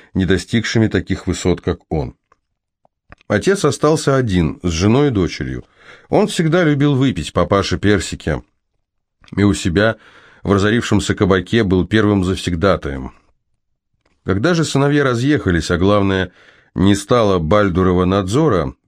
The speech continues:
персики и вовсе пил, не просыхая. Первой неладное почуяла жена. Маленькая, запуганная, плаксивая, скорее бесплатная прислуга при своих мужиках, вечный объект брани и тычков.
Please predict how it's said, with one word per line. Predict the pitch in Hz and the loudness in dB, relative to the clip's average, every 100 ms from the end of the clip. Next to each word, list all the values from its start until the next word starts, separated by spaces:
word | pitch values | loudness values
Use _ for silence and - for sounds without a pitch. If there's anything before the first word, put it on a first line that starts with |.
| - | -2
персики | 139 135 131 127 | -2 0 -4 -2
и | 127 95 | 0 0
вовсе | 85 80 156 - - | 0 2 0 -2 -4
пил, | 117 87 90 | -4 0 2
не | 85 80 92 | 2 2 0
просыхая. | - 82 82 - 78 80 71 65 - _ _ _ _ _ - - _ - | 0 -4 -4 -6 -6 -4 -4 -4 -10 _ _ _ _ _ -20 -20 _ -2
Первой | 107 127 131 | 0 2 2
неладное | 127 107 110 92 104 | 2 2 0 0 0
почуяла | 98 98 - 98 90 | 0 -2 0 2 2
жена. | 85 90 76 - | 2 0 0 -4
Маленькая, | - 76 113 98 87 87 | -4 0 2 0 0 0
запуганная, | 82 95 113 98 92 85 82 | 0 -2 -2 0 2 2 0
плаксивая, | 78 90 90 - 127 98 82 78 | 0 0 -2 -2 0 0 0 -2
скорее | 73 - 90 92 | -4 -2 0 2
бесплатная | 87 87 - 98 90 92 | 0 -2 0 0 0 -2
прислуга | 80 87 - 117 117 | 0 -2 -2 -2 0
при | 87 82 | 0 -2
своих | - 85 80 | -2 -2 0
мужиках, | 87 82 82 90 80 - _ - - - | 0 0 0 0 -2 -2 _ -20 -18 -4
вечный | 82 101 - 92 | 0 0 0 0
объект | 87 95 85 | 2 0 0
брани | 80 98 101 95 | 0 0 2 0
и | 87 | -2
тычков. | 90 - - 127 | -4 -2 0 0